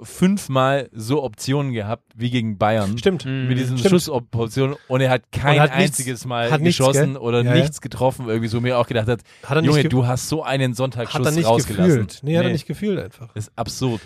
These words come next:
Speaker 2: Wobei
Speaker 3: Weil
Speaker 1: Und,
Speaker 3: es, es
Speaker 1: und
Speaker 3: war
Speaker 1: dann
Speaker 3: halt
Speaker 1: muss
Speaker 3: nicht
Speaker 1: ich auch
Speaker 3: Sommer
Speaker 1: noch
Speaker 3: im Tor.
Speaker 1: sagen, und dann muss ich auch noch sagen, eine Szene fand ich auch richtig gut, äh, das eins null, äh, von Real Madrid, ähm, wo, wo gefallen ist, so, da frage ich mich auch,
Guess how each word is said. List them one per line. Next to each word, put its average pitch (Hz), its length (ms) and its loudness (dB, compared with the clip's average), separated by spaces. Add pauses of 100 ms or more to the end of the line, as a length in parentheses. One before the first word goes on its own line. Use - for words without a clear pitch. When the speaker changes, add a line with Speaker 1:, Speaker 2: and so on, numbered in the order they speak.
Speaker 2:
Wobei 135 140 0
Speaker 3:
Weil 170 100 4
Speaker 1:
Und, 240 80 6
Speaker 3:
es, - 140 -2
es - 20 -12
Speaker 1:
und 151 180 -12
Speaker 3:
war 185 120 4
Speaker 1:
dann 196 140 6
Speaker 3:
halt 202 80 2
Speaker 1:
muss 190 120 4
Speaker 3:
nicht 165 40 2
Speaker 1:
ich 165 60 6
auch - 40 6
Speaker 3:
Sommer 175 140 4
Speaker 1:
noch 180 80 4
Speaker 3:
im 131 60 0
Tor. 127 100 0
Speaker 1:
sagen, 127 220 2 (180)
und 131 100 -4
dann 165 100 2
muss 180 140 0
ich 160 120 -2
auch 143 140 4
noch 170 100 4
sagen, 123 300 0
eine 143 240 0
Szene 156 320 -2
fand 131 180 0
ich 127 140 -4
auch 131 220 4
richtig 139 240 -2
gut, 143 240 -2 (220)
äh, 123 180 2 (100)
das 120 300 -4
eins 139 360 0
null, 139 360 2
äh, 117 500 2
von 117 500 -2 (120)
Real 117 340 4
Madrid, 127 560 -4 (320)
ähm, 131 640 -2
wo, 127 280 0
wo 123 140 2
gefallen 127 460 2
ist, 127 260 -2
so, 139 240 0 (320)
da 135 160 4
frage 165 280 0
ich 156 40 -4
mich 151 240 -6
auch, 127 320 0